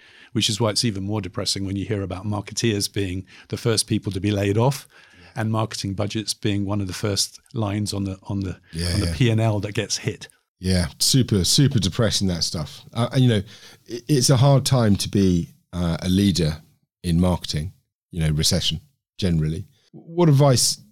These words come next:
Speaker 2: would you give to marketing leaders this year?
Speaker 1: Above all, I think it's about being confident. And I think it's about having the right conversations at the right level within the business.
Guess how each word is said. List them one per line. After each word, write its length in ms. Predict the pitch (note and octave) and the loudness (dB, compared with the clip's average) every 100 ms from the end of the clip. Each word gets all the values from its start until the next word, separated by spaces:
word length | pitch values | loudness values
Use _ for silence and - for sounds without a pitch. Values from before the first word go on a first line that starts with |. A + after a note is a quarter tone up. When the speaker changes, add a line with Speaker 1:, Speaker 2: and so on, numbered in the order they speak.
| - | -6
Speaker 2:
would 220 | B2 G#2 | 0 4
you 200 | A2+ G#2 | 6 6
give 300 | F#2+ E2+ - | 4 2 0
to 100 | - | 0
marketing 380 | F2+ E2+ - E2+ | 2 2 0 0
leaders 560 | E2 D2+ D2+ - - - _ _ _ | 2 0 0 -2 -4 -8 _ _ _
this 240 | - F#2+ D#3+ | -4 -2 -2
year? 140 | D3 - _ - | -4 -6 _ -2
Speaker 1:
Above 320 | C3 F3 D#3 | 0 4 4
all, 240 | E3 B2 | 6 4
I 60 | G2+ | 2
think 260 | G2 A#2+ A#2 | 0 0 0
it's 160 | G#2+ | 0
about 300 | G#2+ A2 G#2 | 0 0 0
being 180 | G#2+ G2+ | -2 -2
confident. 520 | - A2 - C3+ F3+ - _ _ _ | -2 -2 0 2 2 -2 _ _ _
And 80 | - | -2
I 80 | A2 | -2
think 200 | A2+ A2 | 0 -2
it's 140 | A2+ | -2
about 220 | A2+ G#2 - | -2 -2 -2
having 220 | G#2 G#2 | -2 -2
the 80 | G#2 | 0
right 260 | A#2+ A#2+ | 0 0
conversations 720 | - A2 G2+ - G#2+ - G2+ | -2 -2 -2 -2 -2 -2 -2
at 100 | A2+ | -4
the 80 | G#2+ | -4
right 240 | G2 G#2 G2+ | -2 -2 -2
level 240 | G2+ G2 | -4 -4
within 280 | G2 G2+ G2+ | -4 -2 -4
the 60 | |
business. 520 | F#2 G2 F#2+ F2+ - | -4 -4 -6 -8 -10